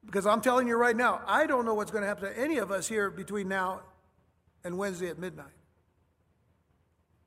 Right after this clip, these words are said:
Our new year starts now. Now, to the people that were here last night, it started last night. But that's 'cause they were here last night.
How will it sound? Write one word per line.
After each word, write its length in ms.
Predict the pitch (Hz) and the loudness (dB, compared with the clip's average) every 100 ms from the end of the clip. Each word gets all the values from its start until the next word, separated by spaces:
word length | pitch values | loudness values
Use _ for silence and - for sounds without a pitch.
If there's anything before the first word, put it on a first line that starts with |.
| _ _ _ _ _ _ _ _ _ _ _ _ _ - | _ _ _ _ _ _ _ _ _ _ _ _ _ 2
Our 160 | 202 277 | 4 6
new 140 | 269 | 4
year 240 | 233 220 | 2 0
starts 420 | 190 - 190 175 190 | -2 0 0 -2 -6
now. 280 | 180 165 - _ _ _ _ _ _ _ _ _ _ _ _ _ _ _ _ _ _ _ _ _ _ _ _ _ _ _ _ _ _ _ _ - | -8 -10 -16 _ _ _ _ _ _ _ _ _ _ _ _ _ _ _ _ _ _ _ _ _ _ _ _ _ _ _ _ _ _ _ _ 2
Now, 140 | 208 | 2
to 140 | 208 | 2
the 80 | 185 | -2
people 240 | 220 226 214 | -2 0 2
that 80 | |
were 100 | 190 | 2
here 100 | 202 | 2
last 260 | 214 202 175 | 2 0 0
night, 180 | 214 196 | -4 -4
it 40 | |
started 320 | 175 196 180 147 - | -2 0 -2 -6 -10
last 220 | 175 156 | -8 -6
night. 240 | 170 147 - _ _ _ _ _ - | -6 -10 -12 _ _ _ _ _ -8
But 80 | 170 | -2
that's 160 | 180 | -2
'cause 160 | 190 165 | -2 -2
they 80 | 185 | -4
were 100 | 147 | -2
here 140 | 170 | -6
last 240 | 147 135 | -6 -12
night. 160 | - | -20